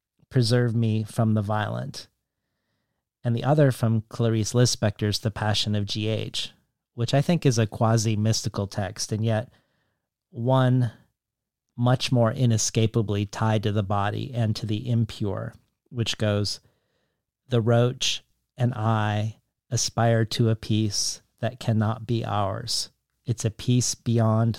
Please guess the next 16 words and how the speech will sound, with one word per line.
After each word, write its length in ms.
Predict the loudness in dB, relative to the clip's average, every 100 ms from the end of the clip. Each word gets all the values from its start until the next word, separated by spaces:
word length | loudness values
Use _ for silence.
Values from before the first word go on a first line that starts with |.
| -4
the 100 | -2
size 640 | 0 0 0 0 -2 -4
and 260 | -2 0 2
destiny 640 | 2 0 -2 -2 0 -2
of 220 | -2 -4
the 140 | -2 -2
roach 520 | -2 -4 -4 -6 -6
and 220 | -6 -6
of 140 | -6 -6
me." 400 | -2 -2 -2 -6 _ _ _ _ _ _ _ _ _ _ _ -20 _ -4
And 120 | -4
it 100 | -2
feels 280 | 2 4 6
like 200 | 2 0
every 260 | -2 2 2
gesture 760 | 2 2 0 -2 -4 -4 -6